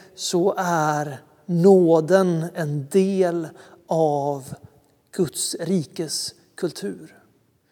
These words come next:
När äktenskapsbryterskan kommer till Jesus så säger jag, säger Jesus, "Inte heller jag dömer dig, men gå och synda inte mer."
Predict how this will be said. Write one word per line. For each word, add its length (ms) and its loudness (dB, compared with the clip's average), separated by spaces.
När 160 -2
äktenskapsbryterskan 1200 -2
kommer 260 -4
till 140 -4
Jesus 300 0
så 120 -8
säger 300 -2
jag, 280 -2
säger 260 10
Jesus, 360 6
"Inte 320 -2
heller 480 0
jag 320 4
dömer 320 -8
dig, 240 -18
men 180 -6
gå 540 2
och 120 -8
synda 720 -4
inte 300 -6
mer." 460 -12